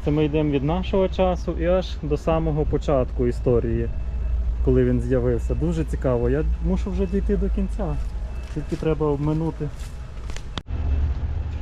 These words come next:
Головний вхід в парк, е,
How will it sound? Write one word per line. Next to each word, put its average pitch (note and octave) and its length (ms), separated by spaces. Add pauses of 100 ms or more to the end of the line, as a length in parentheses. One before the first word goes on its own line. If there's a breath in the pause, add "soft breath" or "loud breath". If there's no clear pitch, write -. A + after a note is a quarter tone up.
(1800)
Головний C3 420
вхід B2+ 340
в - 240
парк, - 280
е, - 120